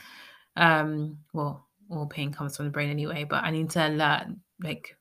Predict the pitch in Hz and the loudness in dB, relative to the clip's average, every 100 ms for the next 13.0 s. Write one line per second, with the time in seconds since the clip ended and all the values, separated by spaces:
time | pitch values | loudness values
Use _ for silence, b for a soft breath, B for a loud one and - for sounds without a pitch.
0 | _ 160 151 165 175 180 185 175 - - | _ 0 2 4 4 4 2 -2 -4 -6
1 | 165 156 175 165 - 151 151 151 160 156 | -8 -4 -2 -2 -4 -6 -6 -4 -4 -4
2 | - - 175 B B B B _ 170 156 | -6 -6 -8 B B B B _ 4 4
3 | 151 147 151 - 170 165 165 180 160 151 | 4 0 -4 -2 0 0 4 4 4 2
4 | 156 147 165 151 160 151 151 147 147 170 | -2 -2 -4 0 0 0 0 -2 -2 0
5 | 151 143 147 151 147 147 147 - 151 143 | 0 0 -2 -4 -6 -6 -6 -6 -6 -6
6 | - 151 147 160 147 139 - - - 160 | -6 -6 -4 0 2 0 -2 -4 -4 -8
7 | 147 156 - - 151 151 151 - - 156 | -8 -10 -10 -4 -2 0 0 -2 -8 -8
8 | - 156 156 151 151 - 143 147 - - | -8 -6 -6 -8 -10 -6 -4 -4 -4 -10
9 | 170 - _ _ B B _ 170 165 175 | -12 -16 _ _ B B _ 0 0 0
10 | 180 190 - 180 170 - 175 147 - 160 | -2 -2 0 2 2 2 2 2 2 0
11 | 147 - - - 170 147 151 151 147 143 | -2 -8 -18 -6 -2 0 0 -4 0 0
12 | 147 143 - - 165 165 - 160 147 147 | 0 -2 -4 -2 0 0 -2 0 0 -4